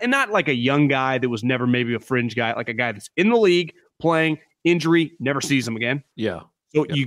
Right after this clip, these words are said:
Speaker 1: kinda
Speaker 2: Injury
Speaker 1: get
Speaker 2: rate is one hundred percent in the sport, right?
Speaker 1: Now, I, I was thinking about when I, my first or second year in, in Philadelphia,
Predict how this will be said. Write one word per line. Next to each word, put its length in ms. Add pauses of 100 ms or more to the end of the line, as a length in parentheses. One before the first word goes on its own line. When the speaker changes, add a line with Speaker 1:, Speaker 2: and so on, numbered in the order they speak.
(120)
Speaker 1:
kinda 140
Speaker 2:
Injury 340
Speaker 1:
get 60
Speaker 2:
rate 220
is 140
one 140
hundred 280
percent 300
in 80
the 80
sport, 320 (100)
right? 180 (880)
Speaker 1:
Now, 120 (280)
I, 40
I 40
was 120
thinking 180
about 240
when 140
I, 200
my 360
first 380
or 80
second 340
year 400 (120)
in, 240
in 160
Philadelphia, 800